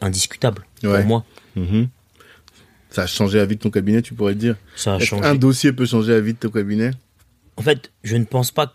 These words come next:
Speaker 1: qu'un dossier change la vie d'un cabinet,
Speaker 2: Mhm.
Speaker 1: mais je pense qu'un dossier peut être un tremplin vers, euh, une, euh, vers un succès.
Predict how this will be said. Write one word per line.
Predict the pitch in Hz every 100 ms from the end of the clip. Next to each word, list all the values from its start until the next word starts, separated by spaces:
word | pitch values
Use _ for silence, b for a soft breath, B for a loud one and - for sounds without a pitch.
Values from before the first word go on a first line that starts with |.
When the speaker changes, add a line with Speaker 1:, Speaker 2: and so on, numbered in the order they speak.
| -
Speaker 1:
qu'un | - 139
dossier | 123 123 - 131 117 104 - _
change | - - 127 113 101 - -
la | 101 98 101
vie | 95 104 107 - -
d'un | 98 90 -
cabinet, | 92 98 110 143 -
Speaker 2:
Mhm. | 101 104 123 127 _
Speaker 1:
mais | 95
je | 101
pense | 98 131 -
qu'un | - 123
dossier | 110 113 - 127 123 135 147 b b b b _
peut | 117
être | 110 -
un | 113
tremplin | - - 120 131 123 127 147 B B B B B _ -
vers, | 117 117 113 -
euh, | 107 101 101 101 98
une, | 107 104
euh, | 101 98 95 92 95 95 - _ b b b b b b b b b _ _ _ _ _ _ _ _ _ _ _ _ _ _ _ _ -
vers | 104 127 131
un | 123
succès. | - - 127 - 107